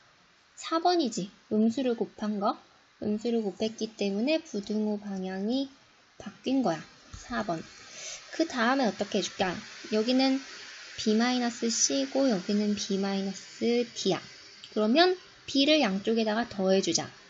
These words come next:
여기에서 이제 B를 양쪽에 더해줘. 그러면 요렇게 되겠지. 양쪽에 똑같은 걸 더해주니까 부등호 방향 바뀌지 않아.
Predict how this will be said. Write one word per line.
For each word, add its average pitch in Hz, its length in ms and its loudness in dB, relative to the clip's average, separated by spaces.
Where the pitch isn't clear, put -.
여기에서 214 680 2
이제 180 260 -2
B를 269 600 4
양쪽에 220 460 2
더해줘. 196 480 2
그러면 214 420 0
요렇게 214 360 0
되겠지. 165 500 -4
양쪽에 220 440 0
똑같은 359 400 2
걸 311 100 4
더해주니까 226 880 2
부등호 254 360 0
방향 269 460 0
바뀌지 277 800 0
않아. 214 480 -2